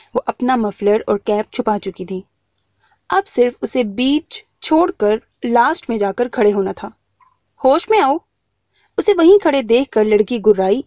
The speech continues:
मुस्कान ने नागवार नजरों से घूर कर नजरें फेर ली। "Go back, ऐसी सुस्ती नहीं चाहिए, जाओ अंदर," बाजू से पकड़कर उसे अंदर की तरफ धकेला।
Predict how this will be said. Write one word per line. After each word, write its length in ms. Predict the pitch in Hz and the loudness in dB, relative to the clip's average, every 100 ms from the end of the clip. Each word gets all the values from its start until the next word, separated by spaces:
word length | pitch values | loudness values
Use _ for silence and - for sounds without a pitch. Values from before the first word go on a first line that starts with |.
| - | -6
मुस्कान 460 | 247 - 311 403 | -6 -2 0 4
ने 100 | 403 | 4
नागवार 440 | 311 240 208 208 247 | 4 2 0 0 0
नजरों 340 | 240 202 220 | 0 -2 -4
से 140 | 226 226 | -4 -6
घूर 380 | 185 233 294 | -2 0 2
कर 160 | 349 226 | 2 0
नजरें 300 | 208 202 277 | 0 -4 -6
फेर 240 | - 208 | 0 2
ली। 160 | 185 208 _ _ _ _ _ _ _ - | 0 -8 _ _ _ _ _ _ _ -4
"Go 220 | 233 403 | 0 2
back, 320 | 330 202 - - _ _ _ _ _ _ _ | 2 -2 -4 -16 _ _ _ _ _ _ _
ऐसी 280 | 320 320 415 | -4 2 2
सुस्ती 320 | 381 285 339 | 2 -2 0
नहीं 220 | 285 247 349 | 2 2 4
चाहिए, 400 | 370 240 196 - - | 2 0 -2 -6 -6
जाओ 200 | 277 330 | -2 0
अंदर," 360 | 285 233 190 - _ _ _ _ _ _ _ _ | 0 -2 -4 -10 _ _ _ _ _ _ _ _
बाजू 360 | 220 214 214 285 | -2 0 0 -2
से 120 | 285 | -4
पकड़कर 460 | 262 220 254 233 226 | -4 -4 -2 -2 -2
उसे 240 | - - | -2 -4
अंदर 300 | - 226 233 | -2 0 0
की 120 | 233 | 0
तरफ 200 | 214 208 | -2 -2
धकेला। 440 | 190 208 190 196 | -2 -2 -2 -4